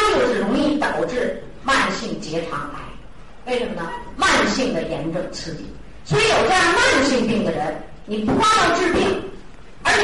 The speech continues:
这病很难治，可能你一辈子也没办法治好。但是你脑子里头有一个东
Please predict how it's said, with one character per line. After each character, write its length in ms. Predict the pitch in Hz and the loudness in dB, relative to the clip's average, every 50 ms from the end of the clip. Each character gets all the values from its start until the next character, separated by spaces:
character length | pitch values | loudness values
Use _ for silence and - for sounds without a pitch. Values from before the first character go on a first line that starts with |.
| - - | 4 2
这 80 | - | 2
病 180 | 403 427 - - - | 2 2 2 2 0
很 100 | - - - | 0 0 2
难 180 | 196 240 262 330 370 | 2 2 2 2 2
治， 100 | 330 320 - | 2 0 0
可 120 | - - | 0 0
能 220 | 208 - - - - | 0 0 2 2 2
你 100 | 254 233 | 0 0
一 40 | 277 | 2
辈 100 | - - 240 214 - | 4 4 4 4 4
子 80 | 220 | 4
也 80 | 214 208 | 2 2
没 80 | 202 | 2
办 220 | 214 208 202 202 208 | 2 2 2 2 2
法 180 | 214 202 208 196 196 | 0 0 0 -2 -4
治 140 | - 247 220 208 - | -4 -2 -2 -2 0
好。 260 | - - - - - - - - | 0 -2 -2 -4 -8 -12 -12 -2
但 200 | - 339 330 285 | 0 2 4 4
是 60 | 269 | 4
你 120 | 269 269 285 294 | 4 4 4 4
脑 240 | - - - - - | 4 4 2 2 2
子 80 | 247 | 2
里 100 | 240 247 | 2 2
头 100 | 240 254 247 | 4 4 4
有 180 | 226 170 165 | 4 4 2
一 100 | 170 185 | 2 0
个 60 | 196 208 | 0 -2
东 180 | 214 226 226 | 0 0 -2